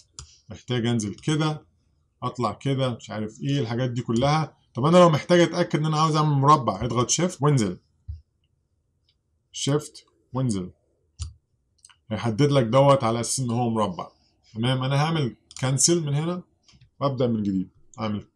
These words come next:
كلير. عندي الصوره دي مثلًا محتاج اعمل لها كروب ل-، لاي غرض ما، محتاج اقلل الصوره مثلًا. في عندي اختيارات. طبعًا اول ما اجي هنا كده عندي الايقونه دي بتديك اختيارات.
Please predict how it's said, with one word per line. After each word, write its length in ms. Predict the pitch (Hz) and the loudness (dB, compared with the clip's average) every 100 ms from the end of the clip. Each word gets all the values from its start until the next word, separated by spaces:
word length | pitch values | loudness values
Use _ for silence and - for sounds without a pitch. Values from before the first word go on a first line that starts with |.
| - | -6
كلير. 380 | 131 143 175 - | 0 2 2 0
عندي 280 | 127 175 202 | -2 2 4
الصوره 280 | 185 - 180 | 4 4 4
دي 80 | 180 | 4
مثلًا 340 | 180 180 190 | 2 2 0
محتاج 360 | 165 131 - 147 | 0 -2 -2 0
اعمل 240 | 135 123 | 0 0
لها 180 | 123 135 | 2 2
كروب 500 | 131 - 127 147 175 - _ _ _ - | 0 -4 0 2 0 -10 _ _ _ -6
ل-، 400 | 107 110 110 110 | -2 0 0 -2
لاي 260 | 113 147 131 | 0 2 2
غرض 320 | 113 120 113 | 2 2 0
ما، 240 | 104 90 - - | -2 -6 -10 -16
محتاج 320 | - 135 120 | -6 -4 -2
اقلل 320 | 120 123 110 | -2 -2 -2
الصوره 340 | 104 - 120 98 | -4 -4 -4 -4
مثلًا. 360 | 98 90 - _ _ _ _ | -6 -12 -18 _ _ _ _
في 140 | - 151 | -4 0
عندي 260 | 170 165 | 2 2
اختيارات. 580 | 139 - 120 117 104 - | 0 -2 0 2 0 -2
طبعًا 220 | 131 135 | 0 0
اول 320 | 135 156 170 | 0 2 2
ما 100 | 156 | 2
اجي 140 | 160 151 | 0 2
هنا 160 | 156 | 0
كده 380 | 143 151 180 226 127 | 0 0 0 -2 -2
عندي 180 | 156 | 4
الايقونه 360 | 170 139 151 156 | 4 4 0 0
دي 320 | 143 185 185 _ _ _ _ _ | 2 2 0 _ _ _ _ _
بتديك 680 | 107 117 131 110 160 185 - | -6 -4 -4 0 4 4 2
اختيارات. 680 | - - 120 135 160 165 | -4 0 2 4 4 2